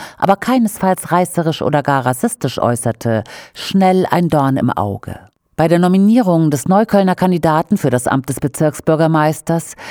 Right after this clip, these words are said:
erhielt der S-P-D-Landesvorsitzende von den Kreisdelegierten am achten November nur achtundsechzig Komma fünf Prozent der Stimmen,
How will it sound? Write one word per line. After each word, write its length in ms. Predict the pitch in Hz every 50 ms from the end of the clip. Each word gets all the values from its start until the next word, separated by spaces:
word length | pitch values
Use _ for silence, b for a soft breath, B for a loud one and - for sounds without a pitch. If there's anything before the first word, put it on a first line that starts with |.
| B B
erhielt 380 | - 185 190 233 277 269 - 247
der 80 | -
S-P-D-Landesvorsitzende 1500 | - - - - 202 170 185 185 175 165 165 175 180 - - - 185 185 165 190 190 - - - 214 214 208 220 214
von 220 | - - 185 165 160
den 100 | 156 156
Kreisdelegierten 1080 | - - - 190 208 226 - - - 180 156 165 156 - - 165 170 170 170 - 185 170
am 100 | 151 156
achten 340 | - - - - - - 156
November 600 | 156 139 151 151 147 151 147 147 151 151 156 151 B B B B B -
nur 340 | 165 160 160 - - -
achtundsechzig 720 | 208 - - - - 208 196 190 185 - - - 180 - -
Komma 240 | - 170 165 147 139
fünf 320 | - - 202 196 - -
Prozent 400 | - - 180 - - 160 151 -
der 80 | 160 151
Stimmen, 580 | - - - 147 139 120 87 73 - - -